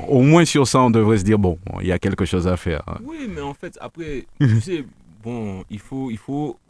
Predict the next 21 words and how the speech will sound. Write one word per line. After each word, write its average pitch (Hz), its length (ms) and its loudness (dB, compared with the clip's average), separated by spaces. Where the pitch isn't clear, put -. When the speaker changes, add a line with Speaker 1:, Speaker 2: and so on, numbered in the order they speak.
Speaker 2:
bon, 101 160 -8
il 98 80 -12
faut - 180 -14
aussi 135 260 -10
voir, 98 520 -6
c'est - 200 -18
vrai 101 160 -12
que 95 240 -14
c'est, 95 280 -14
c'est - 180 -20
parfois 101 300 -8
compliqué, 107 520 -12
mais 101 100 -2
il 95 60 -2
faut - 180 -6
aussi 123 240 -2
voir, 107 200 2
en 95 60 0
fait, 98 200 -8
les 95 220 -4
opportunités 95 760 -8